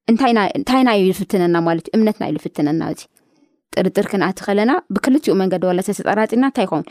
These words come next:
እምነትና ኢና ንፍትን። እምነትና ክንፍተ-፣ ክፍተን ከሎ ግን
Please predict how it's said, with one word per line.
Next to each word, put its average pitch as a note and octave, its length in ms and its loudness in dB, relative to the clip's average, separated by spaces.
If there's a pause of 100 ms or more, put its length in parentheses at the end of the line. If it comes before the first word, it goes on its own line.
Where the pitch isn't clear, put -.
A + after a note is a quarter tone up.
እምነትና A#3 340 0
ኢና E3+ 140 0
ንፍትን። - 380 -6 (280)
እምነትና C#4 420 2
ክንፍተ-፣ D#4+ 480 0
ክፍተን - 400 -2
ከሎ F#3+ 280 0
ግን E4+ 180 2